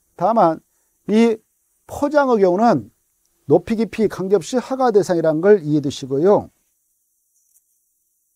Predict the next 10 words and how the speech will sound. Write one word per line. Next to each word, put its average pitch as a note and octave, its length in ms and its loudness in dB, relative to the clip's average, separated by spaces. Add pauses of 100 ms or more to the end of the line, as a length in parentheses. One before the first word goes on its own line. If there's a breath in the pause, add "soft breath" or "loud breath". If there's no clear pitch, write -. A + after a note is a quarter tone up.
(1040 soft breath)
그 C#3+ 100 -6
다음에 F#3 440 4 (500)
동그라미 A#3+ 480 4
C, F#3 400 0
조성이 D#3 460 -2
완료된 A3 460 4
기존 F#3+ 340 -2
대지 G3+ 240 0
안에서 G#3 320 0
건축물이나 G3 1600 -2